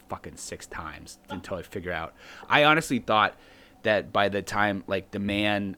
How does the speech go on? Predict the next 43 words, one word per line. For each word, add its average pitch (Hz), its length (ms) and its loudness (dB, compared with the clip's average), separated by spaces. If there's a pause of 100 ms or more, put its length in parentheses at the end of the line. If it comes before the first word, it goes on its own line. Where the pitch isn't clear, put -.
(120)
then, 101 400 -4
like, 90 240 -6 (480)
was 101 360 -2
in 95 120 -6
front 110 280 -4
of 92 160 -4
him, 78 320 -12 (260)
and 90 240 -8 (140)
I 101 80 -6
was 90 160 -10
like, 95 240 -8
"Oh, 165 140 2
the 101 100 -6
guy 98 160 -2
came 92 180 -10
back." 104 400 -4 (160)
Nope, 165 360 4
he 160 140 -2
didn't 196 200 2
come 101 140 2
back. 92 280 2
That's 127 220 2
the 143 100 -2
dad. 123 480 2 (460)
And 117 120 2
it's 123 160 -2
like, 123 280 2
that 127 260 4
kind 143 200 -2
of 104 100 -4
thing 95 380 -4
to - 120 -10
me 90 440 -4
is 95 200 -8
not 98 400 -2 (260)
a 107 60 -8
challenge 90 640 -6
that 80 320 -6 (760)
I - 100 -10
feel 92 220 -8
like 87 220 -10
is, 85 340 -12 (540)
is, 90 420 -10